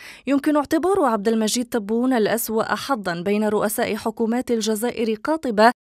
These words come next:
فرئيس الوزراء الذي استلم منصبه قبل أقل من ثلاثة أشهر عاد ليبدأ يومه الأول بعد إجازة صيفية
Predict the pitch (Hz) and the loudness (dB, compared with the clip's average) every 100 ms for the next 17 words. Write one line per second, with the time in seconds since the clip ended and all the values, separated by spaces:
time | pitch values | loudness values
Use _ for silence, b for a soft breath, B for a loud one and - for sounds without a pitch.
0 | - 269 339 359 302 254 226 220 220 - | 2 4 4 2 0 0 2 4 4 4
1 | 233 214 220 - 240 226 220 214 214 214 | 2 2 0 0 2 2 2 2 0 -2
2 | 262 202 - - 208 202 175 220 285 240 | 0 0 -2 -2 2 2 2 0 0 2
3 | 233 226 233 240 339 302 277 226 196 - | 2 0 0 -2 -2 -4 -2 -2 -2 0
4 | 190 208 - - 220 240 277 311 320 254 | 2 2 0 6 6 8 6 4 2 2
5 | - 226 226 226 226 220 202 226 214 214 | 4 4 4 2 0 0 2 2 2 2
6 | 196 202 202 196 214 226 214 214 226 214 | 2 0 0 0 2 2 0 0 0 2
7 | 214 208 254 254 | 0 0 0 0